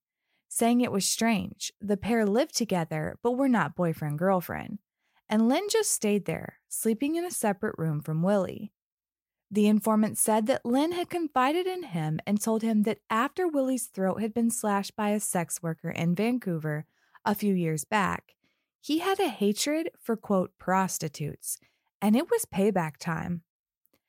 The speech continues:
He went on to give pretty much the same story Lynn Ellingson had given to her friends and later on the stand, adding only one disturbing detail, stating at one point the woman screamed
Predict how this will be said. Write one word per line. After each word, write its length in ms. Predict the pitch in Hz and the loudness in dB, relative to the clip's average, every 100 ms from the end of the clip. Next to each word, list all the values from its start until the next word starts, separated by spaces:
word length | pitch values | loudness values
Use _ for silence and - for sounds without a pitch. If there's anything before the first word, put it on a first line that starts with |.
| _ _ _ | _ _ _
He 80 | 240 | 0
went 200 | 226 233 | 4 4
on 180 | 233 240 | 4 2
to 120 | 233 | 0
give 260 | 220 240 220 - | 2 2 0 -8
pretty 260 | - 320 392 | -2 0 2
much 260 | 403 359 | 0 0
the 80 | 269 | -2
same 340 | 226 202 220 | 0 2 2
story 440 | 226 - 196 190 180 | 2 0 0 2 0
Lynn 300 | 180 185 180 - | 0 0 0 0
Ellingson 560 | 165 165 165 - 160 160 | -2 0 0 -2 -2 -2
had 180 | 165 | -4
given 360 | - 160 160 160 | -4 -4 -2 -4
to 160 | - 190 | -2 -2
her 160 | 196 | -2
friends 520 | 190 - 156 151 160 - | -4 -6 -4 -4 -6 -4
and 260 | 220 208 202 | 0 2 2
later 360 | 202 233 277 | 2 2 0
on 160 | - 262 | 0 -2
the 80 | 277 | -4
stand, 580 | - - 156 151 160 - _ _ _ _ - | -6 -6 -6 -4 -6 -10 _ _ _ _ -4
adding 360 | 240 277 320 311 254 | 0 0 0 -2 0
only 340 | 294 370 392 | 0 0 -2
one 300 | 269 190 180 | 0 2 0
disturbing 560 | 175 - 170 160 156 156 | 0 -2 -4 -4 -4 -2
detail, 640 | 208 196 175 - - - _ _ _ _ _ - | -2 -2 -2 -4 -8 -12 _ _ _ _ _ -8
stating 640 | - - 185 180 214 240 - | -6 0 2 2 2 0 -2
at 200 | - - | -4 0
one 300 | 226 294 330 | 0 0 -2
point 480 | - 190 180 - | -2 0 0 -2
the 100 | 202 | 0
woman 400 | 190 247 359 415 | 2 2 0 -4
screamed 560 | 392 - 208 196 226 262 | -4 -4 0 2 2 0